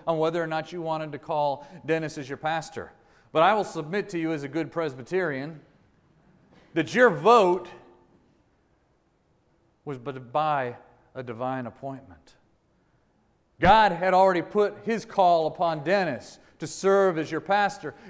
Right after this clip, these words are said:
You confirmed what God had already ordained and had put into motion. You didn't make the vote. God made the vote through you.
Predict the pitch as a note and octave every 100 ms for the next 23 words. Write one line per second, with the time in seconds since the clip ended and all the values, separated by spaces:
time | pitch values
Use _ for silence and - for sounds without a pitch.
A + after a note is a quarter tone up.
0 | D#3 G3 C4+ C#4 A3+ F3 - A#3 A#3+ G3+
1 | E3+ F3+ D#3 E3+ A3 G#3+ F3 F#3+ F3+ F#3
2 | F#3 F3+ E3+ D#3+ D3 G3 G#3 D#3+ D3+ -
3 | - F#3 D#3+ - G3 F#3 D#3 E3 G#3 G3+
4 | B2 F2+ - _ _ _ _ _ _ _
5 | _ _ _ _ G#3 C#4 B3+ G3 D#3 E3
6 | C4 D#3 D#3 B2 B2+ A#2+ B2+ - _ _
7 | _ _ _ _ _ _ _ _ - E3+
8 | G#3 F3 D#3+ C#3 C3 C#3+ C3+ C3 F3 A3
9 | D#3+ G2+ -